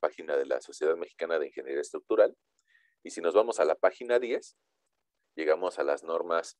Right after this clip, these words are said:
técnicas complementarias de diseño y construcción de cimentaciones. Y aquí en la verificación de la seguridad de las cimentaciones, nos hablan acerca del estado límite de falla. Y también del estado límite de servicio.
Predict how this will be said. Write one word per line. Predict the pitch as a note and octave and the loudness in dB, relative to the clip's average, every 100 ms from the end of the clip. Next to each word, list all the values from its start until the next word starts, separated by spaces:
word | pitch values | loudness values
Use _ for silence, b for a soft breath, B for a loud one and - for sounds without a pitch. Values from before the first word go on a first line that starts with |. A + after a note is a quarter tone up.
| _ _ _ - | _ _ _ 0
técnicas | E2 E2+ F2 E2 | 0 0 -2 -4
complementarias | - D2+ C#2+ C#2+ D#2+ D#2 D#2+ | -4 -6 -6 -2 2 2 0
de | C#2 | -6
diseño | C#2+ D2+ | -10 -12
y | D2+ | -12
construcción | - - - C#2 | -14 -12 -12 -10
de | |
cimentaciones. | - G#2 A2 D3 D3 B2+ - _ _ _ _ _ _ _ - | -10 -6 0 2 2 -2 -6 _ _ _ _ _ _ _ 8
Y | B2+ | 8
aquí | B2+ F#3+ | 10 10
en | |
la | G3 | 10
verificación | - A#2+ A2+ A#2+ - F#2+ - B2 D3+ | 10 8 6 -6 2 2 4 2 4
de | D3 | 4
la | G#2+ | 4
seguridad | - E2+ D#2+ D#2+ D#2+ G2 | 0 -6 -6 2 6 8
de | |
las | G#2 - | 6 2
cimentaciones, | A2 G#2+ A#2 B2 A2+ G2+ - _ _ _ - | -10 -6 0 2 2 -4 -14 _ _ _ -6
nos | E2+ | 4
hablan | G2 G#2+ F2+ | 8 8 6
acerca | D2 E2+ - | 4 -2 4
del | E2 C#2+ | 4 4
estado | - D#2+ D2+ | 0 0 0
límite | D2+ D2 B1+ | -4 -10 -8
de | B1 | -8
falla. | - - _ _ _ _ _ _ _ _ _ _ _ _ _ _ _ _ _ _ _ _ _ _ - | -10 -16 _ _ _ _ _ _ _ _ _ _ _ _ _ _ _ _ _ _ _ _ _ _ -12
Y | F#2+ | -2
también | C#2+ D2+ | -2 -2
del | E2 D#2 | -4 -4
estado | - B1+ C2 | -4 -4 -6
límite | C2+ C#2+ D2 | -10 -4 -2
de | D2+ | -2
servicio. | G#2+ A#2+ C#3 | -4 -6 -8